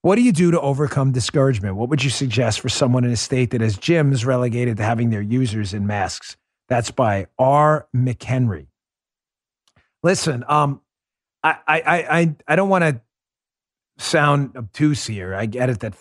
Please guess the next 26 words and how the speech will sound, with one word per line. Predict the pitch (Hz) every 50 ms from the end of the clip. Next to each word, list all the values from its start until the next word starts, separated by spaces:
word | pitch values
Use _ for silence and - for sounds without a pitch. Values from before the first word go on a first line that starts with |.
| _ _ _
you | 139 127
know, | 113 104
some | - 139 127
people | 120 123 110 113 113 107
are | 101 - -
hurting | - 139 139 107 120
financially, | 107 - 113 113 113 117 117 113 - - 107 104
but | 101 98 110 107 101 - _ _ _ _ _ _
one | - 170 180 196
of | 185
the | 185
best | 156 120 180 202 220 - - -
investments | 220 202 165 190 185 175 - - 151 135 123 107
you | 135 131
can | 120 - 139 127
ever | 107 135 143 135 147 143
make | 143 139 139 127 117 110 -
in | 113 107 113
your | 117 120 120
life | 117 117 110 95 92 85 80 _ _ _ _ _ _ _ _ _ _
is | - 147 143 139 120 104 113
a | 123 123 120
solid | 107 - - - - - 165 147 143 147 151 151 139 135 120
set | 113 - - 160 139 123 117 - _ -
of | 110 98 -
home | - - 135 139 135 135 131 127 117